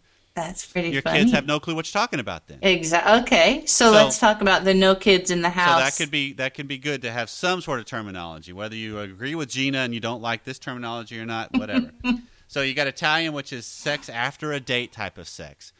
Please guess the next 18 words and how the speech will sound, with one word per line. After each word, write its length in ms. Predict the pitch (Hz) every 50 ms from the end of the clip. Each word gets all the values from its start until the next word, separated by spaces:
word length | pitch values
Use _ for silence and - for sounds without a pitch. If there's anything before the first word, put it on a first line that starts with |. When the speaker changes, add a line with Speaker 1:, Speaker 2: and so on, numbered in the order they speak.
| _ _ _ -
Speaker 2:
So 140 | - 135
there's 180 | 127 127 127 -
been 180 | - 143 139 139
some 240 | - - - 139 151
Speaker 1:
Oh, 40 | 165
Speaker 2:
buildup. 400 | - - - - 208 - - 165
Speaker 1:
right. 320 | 160 151 - - - - _ _ _ _ -
Speaker 2:
You 80 | 113
know, 100 | 107 98
there's 220 | 98 104 107 104 104
been 140 | 117 117 113
Speaker 1:
Yeah. 40 |
Speaker 2:
some 180 | - - 135 135
engagement. 520 | 135 135 117 - 123 123 120 107 110 101
There's 140 | 98 101 -
some 140 | - 110 104
sor-, 360 | - 127 117 113 113 117 120 92
romanticism. 920 | 104 113 120 117 117 120 123 123 123 113 - - 110 98 92 92 85 78